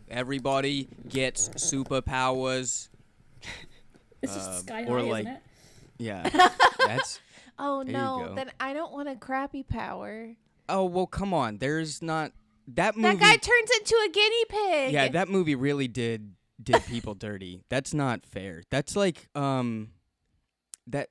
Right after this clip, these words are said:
Speaker 1: that, <sighs> getting superpowers in that movie was like playing, like, an old computer game that just, like, randomly generated something for you. Like, the, uh, you just got, you just got bad powers, bro.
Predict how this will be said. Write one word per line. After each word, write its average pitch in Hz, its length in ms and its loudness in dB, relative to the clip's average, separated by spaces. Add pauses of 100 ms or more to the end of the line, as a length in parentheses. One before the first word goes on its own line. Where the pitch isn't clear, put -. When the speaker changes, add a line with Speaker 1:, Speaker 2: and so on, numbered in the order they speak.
Speaker 1:
that, 147 180 -2 (160)
<sighs> - 640 -16
getting 196 220 0
superpowers 127 680 0
in 117 120 -2
that 117 140 -4
movie 110 280 -4
was 104 280 -6
like 107 260 -8 (160)
playing, 127 500 -4 (100)
like, 113 220 -6
an 107 200 -6
old 113 340 -4
computer 104 500 -10
game 120 320 -4
that 113 140 -4
just, 104 240 -10
like, 104 180 -6 (100)
randomly 110 500 -6
generated 107 800 -6
something 123 520 -6
for 131 160 -8
you. 131 240 -4
Like, 113 240 -6
the, 117 300 -2
uh, - 200 -14 (1600)
you 98 80 -14
just 107 140 -14
got, 123 180 -6
you 95 440 -12
just - 140 -18
got - 200 -12
bad 95 220 -12
powers, 113 400 -8
bro. 98 260 -12